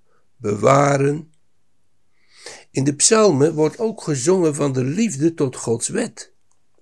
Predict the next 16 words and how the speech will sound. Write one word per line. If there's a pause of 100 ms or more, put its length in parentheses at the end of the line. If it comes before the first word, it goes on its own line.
(720)
Dat
vloeit
voort
uit
de
liefde
tot
God. (1080)
Maar (180)
is
ook
een
daad
van
het
geloof,